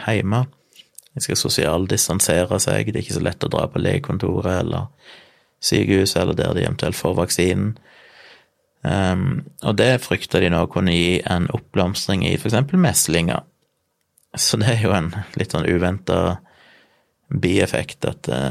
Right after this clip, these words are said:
du får et ganske dramatisk fall i vaksinedekninga hos en del barn, i hvert fall i en periode. Hvis ikke når disse foreldrene får fingeren ut, og så fort de har muligheten, går ut og får vaksinert ungene sine,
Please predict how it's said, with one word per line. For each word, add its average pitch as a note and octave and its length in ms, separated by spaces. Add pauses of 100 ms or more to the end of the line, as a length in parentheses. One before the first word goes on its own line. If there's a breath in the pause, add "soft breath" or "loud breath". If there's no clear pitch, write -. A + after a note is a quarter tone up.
du - 80
får - 300
et - 180
ganske - 320
dramatisk D#2+ 800
fall F2+ 300 (100)
i F2+ 80
vaksinedekninga F#2 960 (560)
hos G#2 160
en F#2+ 80
del F2+ 160
barn, F2+ 440
i - 60
hvert F2+ 120
fall F2+ 100
i F#2 60
en F2+ 60
periode. F2+ 500 (1160 soft breath)
Hvis - 180
ikke - 120
når E2+ 180
disse - 200
foreldrene F2+ 560
får - 220
fingeren F2+ 260
ut, F2 240
og E2 300
så - 100
fort - 220
de - 60
har F2 80
muligheten, F2 480
går F2 140
ut E2+ 120
og - 20
får - 140
vaksinert F2 420
ungene F#2+ 240
sine, G2 380